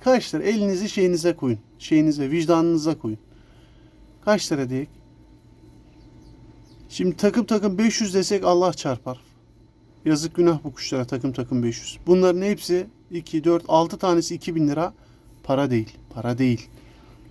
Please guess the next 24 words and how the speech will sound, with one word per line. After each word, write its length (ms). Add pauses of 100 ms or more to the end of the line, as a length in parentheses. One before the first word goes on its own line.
(480)
Bakın 260
kınaları 480
da 80
acı 240
kuşların. 500 (120)
Kuşlar 340
tüyde 360
olmasına 520
rağmen 320
kınalarını 540
gösteriyorlar. 680 (840)
Bakın 320 (140)
baldırlarına 760
kadar, 280
kıçlarına 540
kadar 280
kına 280
var 180
kuşların. 380 (460)
O 140
yüzden 420
hızlı 260
olan 240
kazanır. 500